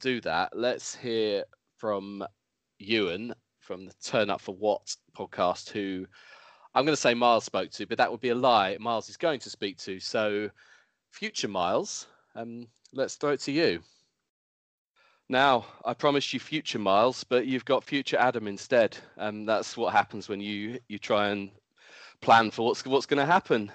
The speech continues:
Um, but here we are. I've got Ewan, um, from the Turn Up For What podcast with me, um, to help us look ahead to, to week seventeen and the second Texans game of the year. Um, well, firstly, Ewan, how are you? Welcome to the show.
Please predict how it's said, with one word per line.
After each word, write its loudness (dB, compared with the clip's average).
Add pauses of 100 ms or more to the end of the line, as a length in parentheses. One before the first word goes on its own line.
Um, 0
but 0
here 4
we 4
are. 6 (500)
I've 6
got 2
Ewan, 4
um, -4
from -4
the -2
Turn 0
Up 0
For -6
What 0
podcast -2
with -6
me, -2 (120)
um, -10 (440)
to -6
help 4
us -4
look -2
ahead 2
to, 2
to -12
week -4
seventeen -2
and -8 (580)
the -2
second 4
Texans 0
game 4
of -2
the -4
year. 6 (100)
Um, 0
well, 4
firstly, 2
Ewan, -2 (240)
how 4
are 6
you? 4
Welcome -4
to -14
the -6
show. 0